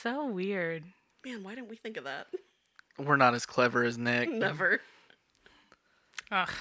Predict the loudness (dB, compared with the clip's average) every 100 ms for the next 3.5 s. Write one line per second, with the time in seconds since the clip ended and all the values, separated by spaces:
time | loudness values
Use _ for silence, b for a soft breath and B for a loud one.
0 | -10 -12 -8 -6 -6 -6 -10 -2 0 0
1 | -2 -4 -6 -8 -6 -4 -6 _ _ -6
2 | 4 6 6 2 0 4 4 2 -8 -10
3 | -6 -6 -6 -10 -14